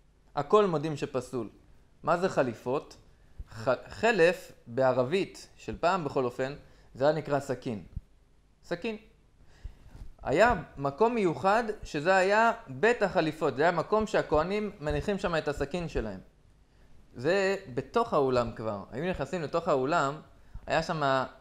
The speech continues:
הרי מי שמכיר את התמונה של בית המקדש, היה את האולם המרשים עם ההיכל שהיה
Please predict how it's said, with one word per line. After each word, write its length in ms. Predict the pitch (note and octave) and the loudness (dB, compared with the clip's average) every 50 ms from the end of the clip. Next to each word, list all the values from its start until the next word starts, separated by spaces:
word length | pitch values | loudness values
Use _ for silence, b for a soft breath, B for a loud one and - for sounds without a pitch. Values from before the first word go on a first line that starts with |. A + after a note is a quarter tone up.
| - - | -12 -8
הרי 340 | A#2+ A#2 A2 D3 D3+ C#3+ C3+ | -6 -2 0 0 0 0 -2
מי 100 | C3+ D3 | -6 -8
שמכיר 320 | C#3+ - C#3 B2+ - - D3+ | -10 -8 -8 -8 -6 -6 -6
את 80 | C#3+ | -6
התמונה 280 | C3 - C3 B2 C3 C#3 | -6 -8 -6 -6 -6 -6
של 120 | - - | -6 -6
בית 160 | A2+ B2+ - - | -6 -6 -6 -6
המקדש, 580 | B2 A2+ A2 C3 C#3 E3+ D#3+ C#3 C#3 - - - b b b b b b b b b b b | -6 -8 -6 -2 0 2 2 0 0 -4 -12 -16 b b b b b b b b b b b
היה 260 | b G2 B2 D3 D3 | b -2 2 2 2
את 120 | D3 C#3+ C3+ | 2 0 -2
האולם 440 | A#2+ A2 A2 A2 A2+ C3+ C#3+ C#3+ C3+ | -4 -2 -2 2 4 4 4 2 2
המרשים 640 | B2 A#2+ A#2 A#2+ A#2 - - D#3+ E3 D#3+ D3 C3 | -2 -2 -4 -6 -6 -4 -2 -2 -2 -2 -4 -6
עם 140 | A#2 A#2 A#2 | -6 -6 -4
ההיכל 500 | A#2 A#2 A#2 - - E3 D#3+ D3 C3+ A#2 | -4 -4 -4 -2 0 2 2 2 0 -2
שהיה 560 | - - A#2 B2+ C#3 C#3+ C3+ C3 A#2+ A#2 G#2+ | -4 -4 0 0 2 2 2 0 -2 -2 -4